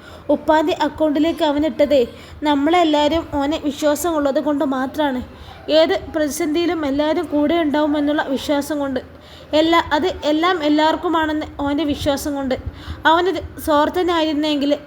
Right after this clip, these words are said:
കോടികളിപ്പോൾ റാസിയുടെ അക്കൗണ്ടിൽ കിടന്നേനെ. അതിൻ്റെ കണക്കുകളോ അവകാശമോ ചോദിച്ച്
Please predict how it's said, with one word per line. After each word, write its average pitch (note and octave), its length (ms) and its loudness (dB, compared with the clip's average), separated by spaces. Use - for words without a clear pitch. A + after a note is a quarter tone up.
കോടികളിപ്പോൾ E4 640 2
റാസിയുടെ C#4+ 480 0
അക്കൗണ്ടിൽ C#4+ 440 -2
കിടന്നേനെ. C4 440 -2
അതിൻ്റെ D4+ 260 2
കണക്കുകളോ C#4+ 500 0
അവകാശമോ D4 520 -2
ചോദിച്ച് C4+ 360 -2